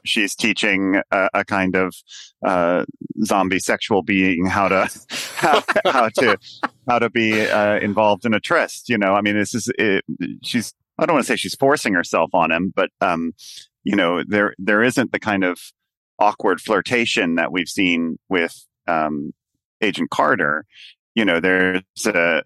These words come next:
you know, he's, he's obviously kind of embarrassed and awkward, but he's not running away. And, um, you know, under the kind of contrived dialogue of, of doing it for all the women of America,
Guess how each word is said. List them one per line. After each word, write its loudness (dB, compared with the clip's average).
you 0
know, 0
he's, -4
he's -2
obviously 0
kind -2
of -2
embarrassed 0
and 0
awkward, 0
but -2
he's -2
not 0
running 0
away. 0
And, 0
um, -2
you 0
know, 2
under 0
the -2
kind -2
of -6
contrived -2
dialogue 2
of, -16
of -2
doing 2
it 0
for 2
all 2
the -6
women 0
of -2
America, 0